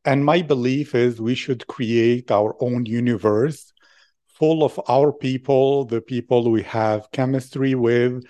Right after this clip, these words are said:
people who encourage us, who give us good vibes and positivity. And there is no place for toxic people <laughs> or people who try to put limits on us, because often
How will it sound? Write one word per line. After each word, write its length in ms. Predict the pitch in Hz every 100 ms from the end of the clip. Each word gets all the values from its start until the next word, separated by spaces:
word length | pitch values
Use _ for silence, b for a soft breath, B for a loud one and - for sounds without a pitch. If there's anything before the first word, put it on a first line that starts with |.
| b b _ -
people 320 | 127 131 127
who 220 | 110 113
encourage 540 | 117 123 143 131 131 127
us, 400 | 123 127 127 -
who 140 | 113
give 260 | 107 113 110
us 300 | 110 - _ _ - 120 113
good 200 | 143 127
vibes 580 | 120 117 123 135 110
and 180 | 113 110
positivity. 1000 | 123 110 113 113 117 113 113 139 156 180 b b b _ 87 -
And 180 | 131 131
there 140 | 131
is 180 | 139 117
no 240 | 131 147
place 500 | 151 151 123 127 131
for 200 | - 117
toxic 560 | 107 120 123 - 120 -
people 500 | 117 113 147 123 - -
<laughs> 40 |
or 220 | 202 131
people 580 | 123 131 127 131 131 127 b b b -
who 120 | 127
try 420 | - 123 120 127
to 140 | 131
put 300 | 120 135 127
limits 460 | 123 120 123 127 -
on 160 | 117 107
us, 380 | 117 143 - 127
because 380 | 113 113 113 104
often 600 | 120 117 - 139 135 139